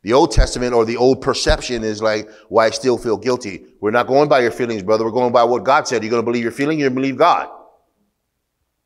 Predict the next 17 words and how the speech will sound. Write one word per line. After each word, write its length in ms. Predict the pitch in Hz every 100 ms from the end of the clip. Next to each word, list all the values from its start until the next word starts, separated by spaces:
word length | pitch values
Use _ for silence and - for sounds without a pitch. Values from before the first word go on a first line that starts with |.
| _ _ _ _ _ _ - -
<sighs> 320 | - - -
That's 200 | 87 107
a 60 | 110
hard 240 | 117 101
one. 180 | 82 71
It's 140 | 95 -
hard 200 | 160 143
because 280 | 127 139
you 80 | 131
said 180 | 123 147
it's 100 | 147
hard. 320 | 196 175 82 - - -
You're 80 | 123
thinking 260 | 151 147
it's 160 | 151 139
hard. 360 | 214 220 107 - - - _ _ _ _ _ _ _ _ _ _ _ _ _ _ _ _ _ _ _ _ _
<clears throat> 240 | - -